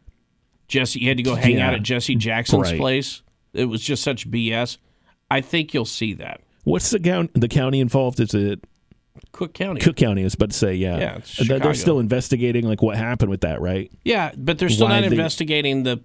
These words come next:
Speaker 1: the public officials who basically made this go away.
Speaker 2: That's what I'm saying. That's what I want investigated. What the hell's going on with that? And then they said there was some sort of Obama connection.
Speaker 1: Oh, yeah, well,
Speaker 2: That
Speaker 1: Chicago,
Speaker 2: they're best
Speaker 1: man.
Speaker 2: friends. Yeah,
Speaker 1: Yeah.
Speaker 2: but Chicago, right.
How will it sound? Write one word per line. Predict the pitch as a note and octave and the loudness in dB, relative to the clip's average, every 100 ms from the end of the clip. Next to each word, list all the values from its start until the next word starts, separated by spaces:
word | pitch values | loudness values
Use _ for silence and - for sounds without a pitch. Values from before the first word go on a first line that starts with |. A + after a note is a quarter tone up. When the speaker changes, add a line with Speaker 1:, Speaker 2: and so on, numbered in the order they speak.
| - | -12
Speaker 1:
the | - A#2 | -8 -4
public | - D#3 D3+ | -2 -2 -2
officials | B2+ - C#3+ C#3+ A#2+ | -4 -4 -4 -2 -4
who | - | -4
basically | A2 G#2+ A#2+ - C#3 A#2+ A2+ | -4 -2 -2 -2 -4 -2 -2
made | F#2+ A2 A2+ | -2 -2 -2
this | A2 G#2 | -4 -4
go | - A2+ | -4 -4
away. | G#2 F#2 | -2 2
Speaker 2:
That's | A#2 C#3+ | 2 4
what | C#3+ | 2
I'm | A#2 | 2
saying. | - C#3 G#2 | 0 0 0
That's | G#2 | 2
what | C3 | 2
I | A2+ | 2
want | A#2 F#2 | 0 -2
investigated. | G2+ G2 - - F2+ E2+ | -2 -4 -4 -2 0 0
What | G#2 | 0
the | |
hell's | - A#2 | 0 0
going | A#2 A2+ | 2 2
on | A2 | 2
with | G#2 | 2
that? | A#2 G2 | 0 0
And | F#2+ | 0
then | G#2+ | 0
they | A2+ A2 | 2 0
said | G#2+ B2 | 0 0
there | A2 | 0
was | A2 | 0
some | - A2+ | -2 0
sort | A#2+ A#2 | 2 2
of | |
Obama | G#2 F#2+ G2+ G#2+ G#2+ | 2 0 0 0 0
connection. | - A2 A2 - B2+ - _ _ _ _ _ _ _ _ _ - | 0 -2 -2 0 -2 -4 _ _ _ _ _ _ _ _ _ -6
Speaker 1:
Oh, | D#3+ D#3+ | -2 -2
yeah, | G#3+ A#3 | -2 -2
well, | F#3+ | 0
Speaker 2:
That | E3+ C3 | 2 2
Speaker 1:
Chicago, | C3+ C3 | 4 2
Speaker 2:
they're | A#2 B2 | 2 2
best | G#2 | 2
Speaker 1:
man. | |
Speaker 2:
friends. | A#2 A#2+ B2 C3 | 2 2 0 0
Yeah, | A2 F#2+ | 0 0
Speaker 1:
Yeah. | |
Speaker 2:
but | G#2+ B2 | 0 0
Chicago, | - - C3+ F#2 | 0 0 0 -2
right. | G2+ E2+ | -4 -6